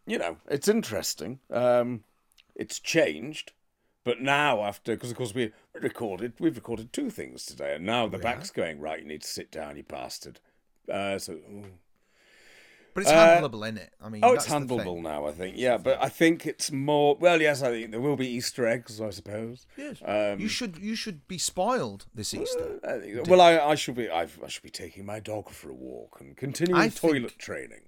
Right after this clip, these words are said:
Speaker 2: I think you need a new Doctor Who book to read, and you've probably got about four you've not read.
Speaker 1: Um, might be one or two. I don't think I've finished the Douglas Camfield one yet.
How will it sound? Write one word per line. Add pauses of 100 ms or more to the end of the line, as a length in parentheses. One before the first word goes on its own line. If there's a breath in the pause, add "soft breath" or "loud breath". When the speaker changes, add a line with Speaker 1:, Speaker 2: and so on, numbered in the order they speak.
(180)
Speaker 2:
I
think
you
need
a
new
Doctor
Who
book
to
read,
and
you've
probably
got
about
four
you've
not
read. (540)
Speaker 1:
Um, (2250)
might
be
one
or
two.
I
don't
think
I've
finished
the
Douglas
Camfield
one
yet.